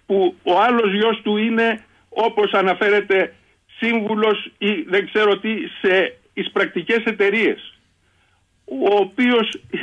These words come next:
ήταν ανακλητός στον υπου-, αρμόδιο υπουργό των σιδηροδρόμων.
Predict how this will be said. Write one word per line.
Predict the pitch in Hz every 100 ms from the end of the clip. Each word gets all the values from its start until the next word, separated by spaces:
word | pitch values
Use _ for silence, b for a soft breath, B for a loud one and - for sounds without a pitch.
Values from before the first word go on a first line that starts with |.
| 226
ήταν | - 202 202 -
ανακλητός | 220 214 214 - 202 165 - 226 214 - B B - -
στον | - 208 208
υπου-, | 208 185 175
αρμόδιο | 180 175 180 208 240 226 208 196
υπουργό | 190 190 175 175 220
των | 233 226
σιδηροδρόμων. | - 214 196 214 208 226 262 170 95